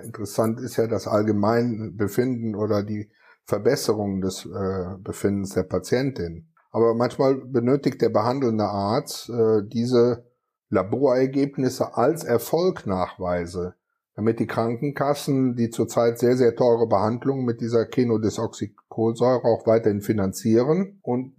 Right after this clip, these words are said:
es müssen immer regelmäßig begründete Anträge zur Fortführung einer Therapie gestellt werden.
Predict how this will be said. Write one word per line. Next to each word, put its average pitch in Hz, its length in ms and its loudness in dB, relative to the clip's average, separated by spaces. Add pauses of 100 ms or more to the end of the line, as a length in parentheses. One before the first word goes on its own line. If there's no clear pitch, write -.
es - 120 -20
müssen 123 260 -2
immer 156 540 4
regelmäßig 123 800 2
begründete 117 560 2
Anträge 117 580 2
zur - 180 -4
Fortführung 117 800 0
einer 107 260 -2
Therapie 104 680 -2 (140)
gestellt 82 500 -6
werden. 80 320 -12